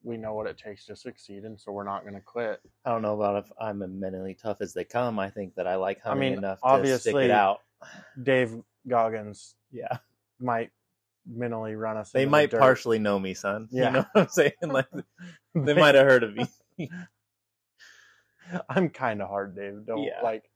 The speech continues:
Speaker 1: don't come at me with that. <clears throat>
Speaker 2: I've
Speaker 1: They
Speaker 2: stuck out some
Speaker 1: partially
Speaker 2: tough
Speaker 1: know me.
Speaker 2: situations, but, you know, I'm not
Speaker 1: Yeah, just
Speaker 2: got a broken leg on the mountain
Speaker 1: Yeah.
Speaker 2: hiking up.
Speaker 1: Not quitting, basically.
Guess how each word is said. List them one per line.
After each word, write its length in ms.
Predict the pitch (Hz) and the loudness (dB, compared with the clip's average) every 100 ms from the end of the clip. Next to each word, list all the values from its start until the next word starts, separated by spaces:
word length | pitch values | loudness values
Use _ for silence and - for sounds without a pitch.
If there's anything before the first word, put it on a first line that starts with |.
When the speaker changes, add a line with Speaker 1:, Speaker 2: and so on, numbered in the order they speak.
| _ _ _ _ - | _ _ _ _ -16
Speaker 1:
don't 160 | 110 | -16
come 160 | 120 120 | -10 -6
at 200 | 104 101 | -6 -8
me 100 | 101 | -14
with 100 | 101 | -12
that. 220 | 101 101 - _ _ _ _ _ _ _ _ _ _ _ _ _ _ | -8 -10 -12 _ _ _ _ _ _ _ _ _ _ _ _ _ _
<clears throat> 0 | |
Speaker 2:
I've 420 | 127 120 101 98 | -10 -10 -12 -10
Speaker 1:
They 160 | 110 117 | -2 -2
Speaker 2:
stuck 220 | 117 135 | 6 8
out 160 | 135 117 | 8 6
some 140 | 117 | 0
Speaker 1:
partially 80 | 98 | -2
Speaker 2:
tough 180 | 131 101 | 0 2
Speaker 1:
know 20 | |
me. 140 | 101 | 0
Speaker 2:
situations, 640 | 101 98 98 104 95 90 90 | 0 2 2 2 -4 -10 -4
but, 160 | 92 | -4
you 80 | 95 | -4
know, 120 | 95 | -4
I'm 140 | 101 107 | -4 -4
not 260 | 98 101 _ _ _ _ _ 226 | -8 -8 _ _ _ _ _ -10
Speaker 1:
Yeah, 240 | 170 123 | -6 -4
just 200 | 110 110 | -4 -2
Speaker 2:
got 140 | 110 | -2
a 40 | 95 | -2
broken 360 | 101 101 104 95 | -2 -2 -4 -6
leg 180 | 95 | -6
on 100 | 92 | -6
the 80 | 87 | -10
mountain 520 | 92 95 101 90 92 _ | -10 -10 -10 -16 -20 _
Speaker 1:
Yeah. 180 | 120 98 | -10 -8
Speaker 2:
hiking 320 | 95 98 87 | -8 -10 -12
up. 220 | 90 - _ | -12 -12 _
Speaker 1:
Not 300 | 117 104 - | -6 -6 -6
quitting, 540 | - 107 98 98 101 101 | -12 -12 -12 -14 -16 -12
basically. 600 | 104 101 _ - 104 | -12 -12 _ -14 -12